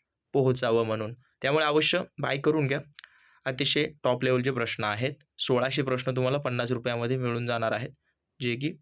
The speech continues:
महत्त्वाचे आहेत, आमच्या टीमने काढलेले आहेत, बाय करून घ्या. पहा पहिला प्रश्न, गोवर लस देण्याचा मार्ग कोणता आहे?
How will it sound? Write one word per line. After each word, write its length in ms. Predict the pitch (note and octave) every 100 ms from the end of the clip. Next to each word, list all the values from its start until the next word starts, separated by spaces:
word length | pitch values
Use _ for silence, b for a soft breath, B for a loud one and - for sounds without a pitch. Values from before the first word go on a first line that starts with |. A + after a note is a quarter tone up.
| _
महत्त्वाचे 540 | B2+ B2+ B2+ C#3+ C#3 C3+
आहेत, 180 | B2 C3 -
आमच्या 160 | B2+ B2+
टीमने 320 | B2+ A#2+ A#2+
काढलेले 340 | B2 A2+ A2+
आहेत, 120 | B2 D3+
बाय 180 | A#2+
करून 260 | A#2 A2+ A#2
घ्या. 100 | A#2 - b b b b b _
पहा 180 | C3+ D#3+
पहिला 260 | E3+ D3+ E3
प्रश्न, 280 | D3+ D3+ F#3 B B B B -
गोवर 260 | C#3+ C#3+ D3+
लस 160 | D#3
देण्याचा 380 | D3 D3 D3 D3+
मार्ग 380 | D3 B2+ B2+ C#3
कोणता 360 | C3 B2+ B2+ B2+
आहे? 200 | A#2+